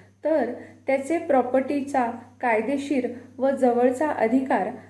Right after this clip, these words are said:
हा त्यांच्या व-, त्याच्या वडिलांचा असतो.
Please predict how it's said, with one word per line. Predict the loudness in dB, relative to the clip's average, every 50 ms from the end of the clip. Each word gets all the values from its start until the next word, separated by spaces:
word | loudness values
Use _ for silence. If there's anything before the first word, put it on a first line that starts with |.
| -20 _ _ -6
हा | -4 -2 -2 -2
त्यांच्या | -2 -2 -2 -2 -2 -2 -2 -2 -2
व-, | 0 2 2 2 2 0 -2
त्याच्या | -6 -6 -2 0 0 4
वडिलांचा | 4 4 4 4 4 2 2 2 0 -2
असतो. | -2 -2 -4 -8 -12 -12 -12 -12 -12 -18